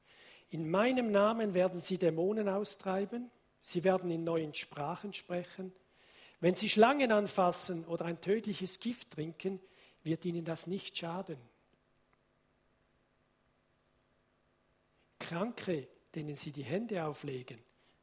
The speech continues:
werden gesund werden.“ Nachdem Jesus der Herr zu ihnen gesprochen hatte, wurde er in den Himmel aufgenommen und setzte sich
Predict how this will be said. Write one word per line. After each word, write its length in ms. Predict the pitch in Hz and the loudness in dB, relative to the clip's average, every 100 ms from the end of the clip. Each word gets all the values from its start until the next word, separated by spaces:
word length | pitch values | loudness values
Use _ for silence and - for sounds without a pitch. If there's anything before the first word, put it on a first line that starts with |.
| _ | _
werden 300 | 135 139 131 | -8 -8 -10
gesund 440 | 131 165 190 180 | -10 -8 -10 -10
werden.“ 380 | 151 123 135 123 _ _ _ _ _ - - - - - | -14 -14 -20 -20 _ _ _ _ _ -20 -20 -20 -8 0
Nachdem 360 | 180 247 240 | 2 4 4
Jesus 440 | 214 277 285 254 - | 6 4 4 -4 0
der 100 | 202 | 4
Herr 300 | 208 247 247 | 6 4 0
zu 140 | 233 | 0
ihnen 180 | 233 220 | 0 0
gesprochen 640 | 208 - 202 226 - 214 | -2 0 2 2 0 2
hatte, 420 | 208 220 - 226 214 - _ 165 | 2 0 0 -2 -2 -20 _ -2
wurde 320 | 180 220 196 | 4 4 4
er 160 | 180 | 2
in 120 | 190 180 | 0 -2
den 100 | 160 | -4
Himmel 340 | 175 226 226 | -4 -2 -2
aufgenommen 840 | 180 196 196 - 196 190 202 214 208 - _ - | -2 -2 -4 -4 0 2 2 -2 -4 -18 _ -10
und 160 | 175 | -4
setzte 440 | - 220 220 - 202 | 2 2 0 -4 -2
sich 200 | 214 | -4